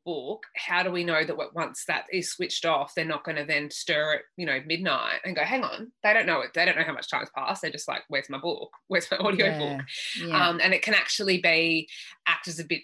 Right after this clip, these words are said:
Speaker 1: yeah, as you said, overstimulating. So I'm, love them for a wind down period, and we sort of just spend ten minutes on the Kindling app, um, listening to, like, a little story or whatever, and we all kind of just slow down for the day. Um, but when it comes to bed, it's, they,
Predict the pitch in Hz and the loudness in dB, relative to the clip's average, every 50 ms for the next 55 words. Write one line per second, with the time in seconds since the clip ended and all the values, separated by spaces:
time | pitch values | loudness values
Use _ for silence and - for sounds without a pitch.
0 | _ - 185 170 156 147 127 135 147 151 160 151 - 156 151 143 160 143 143 - | _ -4 0 2 4 4 4 4 2 0 -2 -4 -2 0 2 2 0 0 -4 -8
1 | - 143 139 139 147 147 143 135 131 127 131 135 - - 180 160 127 113 160 170 | -8 -8 -6 -2 0 2 2 2 0 -4 -6 -6 -4 0 2 2 4 4 4 4
2 | 190 196 190 180 - - - _ 180 180 180 185 175 175 175 175 180 185 180 180 | 4 2 -2 -6 -8 -14 -14 _ -6 -2 2 6 6 6 6 4 2 0 0 0
3 | 185 180 - - 185 165 160 160 156 143 147 143 139 143 160 156 160 151 147 151 | -2 -4 0 0 2 2 2 0 -2 -4 -4 -2 0 0 0 0 0 0 0 -2
4 | 156 - - 160 151 147 151 156 147 143 147 147 147 143 143 143 151 147 165 165 | -6 -12 -10 -6 -4 -2 0 0 0 2 2 2 2 2 0 -2 -2 -2 -4 -4
5 | 156 143 - - - - 180 156 147 160 147 - - 160 151 151 147 - 156 147 | -4 -4 -6 -8 -6 -4 -4 -4 -4 -6 -10 -6 -4 -4 -4 -4 -6 -8 -6 -6
6 | 139 143 147 - - 165 151 151 147 - 165 156 143 147 151 156 147 139 127 - | -6 -6 -6 -6 -8 -8 -10 -10 -10 -10 -10 -8 -8 -8 -6 -2 -2 -2 -2 -2
7 | - _ _ - - 165 147 143 139 135 147 139 - - 151 - - - 147 143 | -6 _ _ -10 -6 -4 -4 -4 -4 -8 -12 -16 -16 -14 -12 -12 -12 -10 -8 -8
8 | 143 143 147 147 - - - - 147 135 131 - - 143 139 139 139 - - - | -8 -10 -12 -14 -12 -10 -10 -8 -8 -8 -8 -10 -12 -12 -14 -14 -14 -14 -14 -12
9 | 143 143 143 147 147 143 139 143 139 139 143 139 143 139 139 139 139 139 - - | -10 -6 -4 -2 -2 -2 -2 -2 -4 -6 -8 -10 -12 -12 -12 -12 -12 -12 -12 -10
10 | 139 131 - 131 - - - 131 135 135 135 135 131 131 _ - 147 - - 135 | -12 -12 -12 -14 -16 -14 -12 -12 -10 -10 -10 -12 -12 -16 _ -20 -18 -16 -14 -14
11 | 135 170 160 156 147 - _ - - - - - - - - - 160 151 139 135 | -12 -12 -12 -12 -14 -16 _ -20 -18 -18 -16 -16 -18 -14 -8 -4 -2 -2 -2 -4
12 | - - - 139 - - 127 117 - - 143 139 131 - - 135 - 127 113 127 | -6 -6 -6 -4 -4 -4 -6 -6 -8 -10 -12 -12 -12 -12 -12 -6 -4 -2 -2 -2
13 | 131 - _ - - - - - - - - - - - _ _ _ - 123 131 | -4 -6 _ -20 -20 -20 -16 -14 -12 -12 -12 -12 -14 -16 _ _ _ -10 -10 -10
14 | 127 | -10